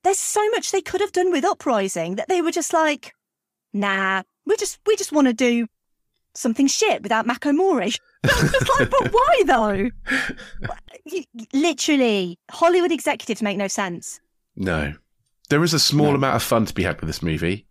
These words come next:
Speaker 2: which is you could do a, you could get very, very drunk at a drinking game where you do a shot every time there is a action movie trope. <laughs> Because, because
Speaker 1: Oh, God, yeah.
Speaker 2: it's got all of
Speaker 1: Oh,
Speaker 2: them. <laughs>
Speaker 1: it's literally got all of them.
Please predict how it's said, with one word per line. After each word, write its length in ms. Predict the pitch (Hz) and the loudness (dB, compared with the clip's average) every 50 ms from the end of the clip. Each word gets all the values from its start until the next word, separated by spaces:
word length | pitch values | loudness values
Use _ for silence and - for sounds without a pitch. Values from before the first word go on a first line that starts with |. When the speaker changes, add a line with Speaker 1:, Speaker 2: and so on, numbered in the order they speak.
| _ _ | _ _
Speaker 2:
which 220 | - 101 95 - - | -6 -4 -4 -2 -2
is 280 | 104 98 - - - _ _ _ _ _ _ - | -2 -2 -2 -6 -10 _ _ _ _ _ _ -4
you 160 | - 113 104 | 0 0 0
could 160 | 101 - - 90 | 0 -2 -4 -2
do 200 | - 127 113 104 | 0 2 2 2
a, 40 | 92 87 - - | 2 0 -4 -4
you 180 | 110 110 107 | -2 -2 -2
could 160 | - - 107 | -2 -4 -4
get 160 | - 120 95 95 | -2 -2 -4 -4
very, 380 | 82 - 139 139 143 139 135 | -2 -2 0 2 2 2 0
very 260 | 120 - 131 120 117 | 0 0 0 0 0
drunk 380 | 104 80 - 110 113 107 101 - | 0 0 0 0 0 0 0 -2
at 60 | 101 95 | -2 -2
a 40 | 92 | -2
drinking 420 | - 107 104 101 90 - 90 87 | 0 0 0 0 -2 -4 -4 -4
game 400 | 78 - 80 80 78 78 80 78 - - - - - - | -4 -2 -4 -2 -2 -2 -4 -4 -8 -12 -18 -18 -14 -6
where 360 | - 92 90 87 87 85 80 - - | -4 -2 0 0 0 -2 -4 -4 -4
you 140 | - 92 | -4 -4
do 240 | 87 - 113 107 95 | -2 0 0 2 2
a 40 | 95 | 2
shot 360 | 90 - - 110 98 92 - | 0 0 2 2 2 2 0
every 260 | 92 87 - - 92 | -2 -4 -2 -2 -4
time 500 | 82 - - 95 87 87 85 82 82 78 - - - _ - | -2 -2 -2 0 0 0 0 -2 -2 -4 -8 -10 -18 _ -6
there 260 | - 95 90 87 87 | -2 -2 0 0 0
is 160 | 87 80 - | -2 -2 -4
a 400 | - 87 82 80 80 78 73 - _ _ _ - | -4 -2 -2 -2 -2 -4 -6 -10 _ _ _ -6
action 400 | 95 85 - - - - 90 85 | -6 -4 -4 -2 -2 -2 0 0
movie 300 | 85 85 78 - 87 76 | 0 -2 -2 -2 -4 -4
trope. 440 | - - - 90 80 80 - - - | -4 -4 -2 -2 -2 -2 -4 -8 -14
<laughs> 60 | - - - _ _ _ _ _ _ - | -14 -16 -20 _ _ _ _ _ _ -8
Because, 540 | - - - - - - 151 156 - 139 - | -4 -4 -2 -2 -2 -2 -4 -2 -2 -4 -2
because 380 | - 151 - - - - 302 | -2 -2 -2 0 0 2 2
Speaker 1:
Oh, 40 | 269 220 | 2 2
God, 240 | - 269 262 226 - | 0 0 0 0 0
yeah. 300 | 233 208 196 180 175 165 156 | -2 -2 -2 -2 -4 -4 -2
Speaker 2:
it's 160 | 147 139 - | -2 -2 -2
got 240 | - - 151 127 - | 0 2 2 2 2
all 320 | - 123 123 123 123 117 | 2 2 2 4 4 4
of 80 | 110 101 - | 4 4 2
Speaker 1:
Oh, 420 | - 101 95 92 - - - - - - | 0 0 2 2 0 0 -2 -4 -4 -4
Speaker 2:
them. 80 | 139 | -2
<laughs> 180 | - - 170 - - - | 0 0 -2 -2 0 -2
Speaker 1:
it's 180 | 285 302 - - | -2 -2 0 -2
literally 640 | - 247 269 285 302 - - - - 277 254 254 | 0 0 2 0 0 -2 -2 -4 -2 -2 -2 0
got 200 | 226 254 254 247 | 0 0 0 0
all 220 | - 233 240 233 220 | 2 2 0 0 0
of 100 | 202 - - | -2 -4 -4
them. 220 | 180 175 175 175 | -4 -4 -4 -6